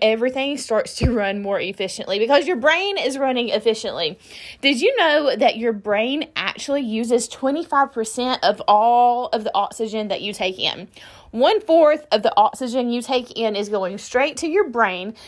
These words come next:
so that it can process your thoughts. I am mind blown over that. One-fourth of everything that we take in, that we breathe in, your brain needs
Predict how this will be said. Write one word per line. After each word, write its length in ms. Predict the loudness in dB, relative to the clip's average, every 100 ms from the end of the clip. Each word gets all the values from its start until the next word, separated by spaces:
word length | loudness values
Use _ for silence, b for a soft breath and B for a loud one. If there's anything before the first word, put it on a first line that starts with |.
| B
so 120 | -4
that 220 | -2 0
it 100 | 0
can 160 | 0 -4
process 760 | -2 2 2 2 0 0 0 -6
your 460 | 0 2 4 2 0 _
thoughts. 600 | 4 4 2 -4 -8 -8 -12 b b b
I 640 | -6 0 0 0 0 0 -2 0
am 320 | 0 0 2
mind 560 | 2 4 2 2 -2 -8
blown 640 | -4 0 2 0 -4 -4 0
over 260 | 0 0
that. 340 | 0 0 0 -6 B B B
One-fourth 760 | 2 4 4 4 4 4 -2 -4
of 180 | 0 0 4
everything 640 | 2 4 0 0 0 -2 -12 _ _ 0
that 140 | 2
we 100 | 2
take 280 | 2 2 2
in, 260 | -2 -2 -8 b b b b
that 160 | 2 4
we 100 | 4
breathe 300 | 2 2 2
in, 300 | 0 -2 -6 b
your 160 | 2 2
brain 520 | 4 0 2 2 0 -2
needs 440 | 0 0 -2 -6